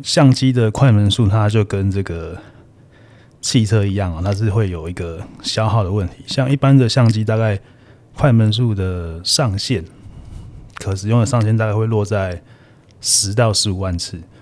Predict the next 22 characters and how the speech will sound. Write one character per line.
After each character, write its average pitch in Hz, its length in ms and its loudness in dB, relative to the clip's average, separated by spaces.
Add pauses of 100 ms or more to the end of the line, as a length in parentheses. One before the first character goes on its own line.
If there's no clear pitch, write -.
(260)
二 131 120 -2
十 110 80 -4
五 107 60 -4
万 113 140 0
到 113 100 2
三 117 180 -2
十 - 140 0
万 104 140 0
以 87 40 -6
上 95 240 -2
的 82 200 -8 (480)
快 123 180 2
门 95 140 0
数 101 200 -6
是 101 240 -6 (140)
比 101 80 -8
较 110 140 2
属 101 180 -4
于 90 120 -8
高 107 220 0
阶 98 240 -2
的 85 320 -6